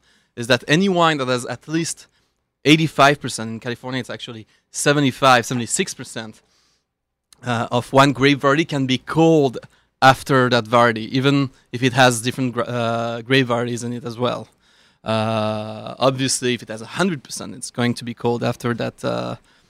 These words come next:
that, uh, grape variety. Uh, so this is, uh, Grenache. Now, I brought these two, these two wineries, these two wines, uh, today for, uh, for a specific reason. Uh, they are, uh, they are both from Israel,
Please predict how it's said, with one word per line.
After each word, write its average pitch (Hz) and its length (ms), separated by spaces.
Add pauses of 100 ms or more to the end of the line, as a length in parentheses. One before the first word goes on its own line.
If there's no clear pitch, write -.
(320)
that, 120 260
uh, 113 200
grape 117 280
variety. 110 400 (460)
Uh, 117 220
so 151 160
this 151 260
is, 143 180
uh, 127 260
Grenache. 135 680 (320)
Now, 147 420
I 143 100
brought 165 320
these 160 280
two, 196 460
these 135 200
two 240 120
wineries, 143 520
these 120 140
two 165 140
wines, 143 500 (800)
uh, 123 160
today 139 380
for, 127 300
uh, 117 640 (400)
for 147 100
a 139 40
specific 156 480
reason. 120 420 (400)
Uh, 110 580 (220)
they 139 220
are, 151 340
uh, 127 380
they 135 180
are 143 120
both 147 320
from 143 220
Israel, 135 420